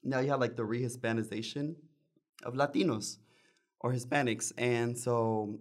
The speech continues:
I didn't realize I had, like, an ear for it. And, but, like, my parents would speak it at home. My dad would watch Sábado Gigante. My grandparents only spoke Spanish. And so when I got, like, a really good Spanish teacher in high school,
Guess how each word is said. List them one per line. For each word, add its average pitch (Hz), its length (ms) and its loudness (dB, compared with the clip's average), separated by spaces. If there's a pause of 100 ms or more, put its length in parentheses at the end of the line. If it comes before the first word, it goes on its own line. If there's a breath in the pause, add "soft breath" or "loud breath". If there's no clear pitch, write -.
I 123 140 6
didn't 143 140 6
realize 135 280 6
I 127 40 0
had, 120 120 4
like, 113 160 2
an 107 80 0
ear 131 180 2
for 104 200 -6
it. 120 260 -2 (680)
And, 113 680 2
but, 113 280 4
like, 110 220 0 (180)
my 104 120 -2
parents 104 300 -4
would 120 80 -4
speak 123 240 -6
it 127 40 4
at 120 120 6
home. 123 400 2
My 104 120 0
dad 117 180 -2
would 101 80 -2
watch 113 180 -2
Sábado 110 320 2
Gigante. 113 800 4 (480 soft breath)
My 120 140 2
grandparents 127 560 2
only 127 160 2
spoke 117 220 -2
Spanish. 135 580 0
And 120 160 -2
so 113 560 4 (220)
when 120 240 4
I 117 140 6
got, 117 280 6
like, 117 160 2
a 113 60 0
really 117 260 2
good 120 160 2
Spanish 110 340 -2
teacher 104 200 -2
in 104 60 -2
high 110 120 0
school, 98 460 -6